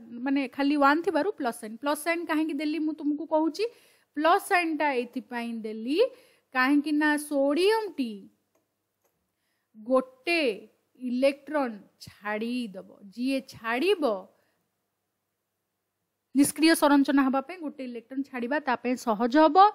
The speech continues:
ସେଥିପାଇଁ ଯିଏ ଛାଡ଼ିବ, ସିଏ ହବ ଡୋନର ବା ପଜିଟିଭ ଆୟନ, ଯୁକ୍ତାତ୍ମକ ଆୟନ ସେମାନେ ହେବେ। ସେହି ପରମାଣୁ ଗୁଡ଼ିକ ସବୁବେଳେ ଯୁକ୍ତାତ୍ମକ ଆୟନ ହେବେ, ଯୋଉଟା କି ହଉଛି ଧାତୁ।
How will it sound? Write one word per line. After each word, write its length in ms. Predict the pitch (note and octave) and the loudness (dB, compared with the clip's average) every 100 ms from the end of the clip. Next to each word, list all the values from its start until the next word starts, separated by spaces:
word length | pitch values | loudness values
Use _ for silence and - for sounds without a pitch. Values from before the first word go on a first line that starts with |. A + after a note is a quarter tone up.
| - _ _ | 0 _ _
ସେଥିପାଇଁ 440 | - C4+ D#4+ D4 D#4+ | -6 -4 -2 0 0
ଯିଏ 180 | C#4 D4 | 0 -2
ଛାଡ଼ିବ, 520 | - B3+ B3 D#4 D4+ F#4+ | -4 -2 0 0 -2 -4
ସିଏ 380 | F4+ - C#4 D#4 D#4+ | -6 -4 -2 -2 -4
ହବ 260 | D4 A#3+ C#4+ A#3+ G3 | -6 -2 -2 -2 2
ଡୋନର 540 | A#3 A#3+ C4 D#4 E4+ E4+ _ _ _ _ _ _ _ | 2 4 4 6 6 4 _ _ _ _ _ _ _
ବା 320 | G#3 G#3 C4 C4+ D4 C#4+ _ _ _ | -12 0 4 4 4 -2 _ _ _
ପଜିଟିଭ 680 | C4 B3+ A#3 D#4 D4 E4+ D#4+ | -2 -2 0 -2 -2 -4 -4
ଆୟନ, 440 | D4 A3 A3 G#3 F#3 G#3 G3+ | -4 -2 -2 -6 -12 -20 -14
ଯୁକ୍ତାତ୍ମକ 800 | C4+ _ _ E4 D#4+ - D4+ D4 | -14 _ _ 2 2 -2 -4 0
ଆୟନ 400 | D4 B3 A3+ A3+ A#3+ | 0 0 0 -4 -10
ସେମାନେ 400 | B3 A3+ G#3 G3 | -10 -14 -16 -20
ହେବେ। 280 | G3+ F#3 G#3 - | -20 -20 -20 -8
ସେହି 240 | B3+ A#3 C#4+ | -4 0 -2
ପରମାଣୁ 520 | C#4 A#3+ A#3+ B3+ B3+ | -2 -4 -4 -4 -4
ଗୁଡ଼ିକ 280 | B3+ C4 C#4 C4+ | -4 -6 -4 -4
ସବୁବେଳେ 640 | C4+ A#3+ A#3+ E4+ E4 D#4+ | -4 -6 -4 -4 0 -2
ଯୁକ୍ତାତ୍ମକ 760 | A#3+ - - C4 - - D#4 F4+ | -4 -10 -4 -4 -4 -4 -2 0
ଆୟନ 340 | F4 E4 D#4 D4+ | 2 2 2 2
ହେବେ, 320 | C#4+ A#3+ C4 | 2 4 2
ଯୋଉଟା 380 | A3+ B3 B3+ C#4 | 2 -6 -8 -8
କି 160 | C4+ C4 | -8 -10
ହଉଛି 360 | A3+ G#3+ - E4 A#3 | -10 -12 -14 -16 -12
ଧାତୁ। 440 | G#3+ G3+ _ A3+ | -10 -10 _ -16